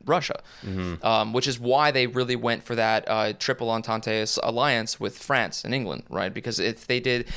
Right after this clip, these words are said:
Speaker 1: but this also gets to the concept of Einkreisung, which is the encirclement that Germany feared between having France on one side and Russia on the other. Um, and these were also all these parts of these interconnecting, uh, things, these alliances that led up to the, to the First World Wars of, of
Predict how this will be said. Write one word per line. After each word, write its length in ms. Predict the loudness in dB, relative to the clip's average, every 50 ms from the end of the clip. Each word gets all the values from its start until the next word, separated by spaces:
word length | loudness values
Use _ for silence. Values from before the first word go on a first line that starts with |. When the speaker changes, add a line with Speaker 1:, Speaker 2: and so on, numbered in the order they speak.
| -4 -2
Speaker 1:
but 100 | -2 0
this 140 | 2 2 4
also 240 | 4 2 2 0
gets 200 | -2 -2 -2 -2
to 80 | -4 -4
the 80 | -6 -6
concept 520 | -4 -2 -2 -2 -2 0 -2 -2 -2 -2
of 240 | -2 -4 -4 -4 -4 -6
Einkreisung, 600 | -6 -6 -4 -2 0 0 2 0 -2 -6 -10 -12 -10 -6
which 200 | -4 -4 -2 -4
is 120 | -4 -4
the 180 | -4 -4 -2 -2
encirclement 500 | 0 0 0 0 0 -2 -4 -6 -4 -2
that 120 | -4 -4
Germany 340 | -2 -2 -2 -2 -2 -4 -4
feared 400 | -4 -2 0 0 0 0 -2 -4 -10 -18 -20 -12 -8
between 420 | -6 -6 -4 -2 -2 -2 -2 -2
having 300 | -2 -2 -2 -2 -2 -4
France 340 | -6 0 0 0 2 2 0
on 140 | -2 -2 0
one 220 | 0 0 0 0
side 360 | 0 0 2 4 4 4 2 0
and 140 | -2 -2
Russia 260 | 0 0 0 0 0 -2
on 140 | -2 -2
the 100 | 0 0
other. 260 | 0 -2 -2 -4 -8 -14 -16 -18 -20 -18 -18 -18 -18 -18 -12 -6
Um, 360 | -4 -2 -2 -2 -2 -4 -6 -8 -4
and 100 | -2 0
these 160 | 0 0 0 2
were 140 | 2 4 4
also 320 | 4 4 2 0 0 2
all 180 | 2 2 0 0
these 140 | -2 -6
parts 300 | -6 -4 -4 -4 -2 -4
of 60 | -6 -8
these 160 | -6 -6 -4
interconnecting, 760 | -2 -2 -4 -4 -4 -4 -4 -4 -4 -4 -4 -4 -4 -6 -8 -10 -8 -6
uh, 280 | -4 -4 -4 -4 -4 -6 -8 -12 -20 -20 -18 -18 -16 -16 -16 -16 -16 -18 -18
things, 420 | -10 -4 -4 -2 -2 -2 -4 -4 -4
these 120 | -4 -4
alliances 560 | -4 -2 -2 0 0 0 -2 -2 -4 -4 -4
that 200 | -2 -2 -2 -2
led 240 | -2 0 2 4 4
up 160 | 4 2 2 -2
to 80 | -8
the, 120 | -8 -8 -8
to 180 | -8 -6 -6
the 80 | -4 -4
First 320 | -4 -4 -6 -6 -6 -4
World 180 | -4 -4 -4 -2
Wars 420 | -2 -2 0 0 0 0 -2 -2 -4
of, 160 | -6 -4 -4
of 180 | -4 -4 -4